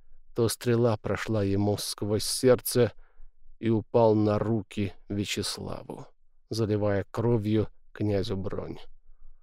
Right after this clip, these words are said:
Разъяренный князь, догнав Урима, пригвоздил его к земле копьем,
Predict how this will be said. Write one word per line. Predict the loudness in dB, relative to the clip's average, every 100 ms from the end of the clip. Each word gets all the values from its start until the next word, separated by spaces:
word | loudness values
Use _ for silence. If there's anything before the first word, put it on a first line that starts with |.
| -20 -16 2
Разъяренный | 4 6 8 10 12 12 8
князь, | 6 8 10 10 6 -4 -14 -20 -16 0
догнав | 4 6 8 8 8
Урима, | 6 10 10 10 6 -2 -12 2
пригвоздил | 4 4 6 6 6 4 6
его | 6 8 6
к | 4
земле | 6 8 8 6
копьем, | 4 0 2 4 4 4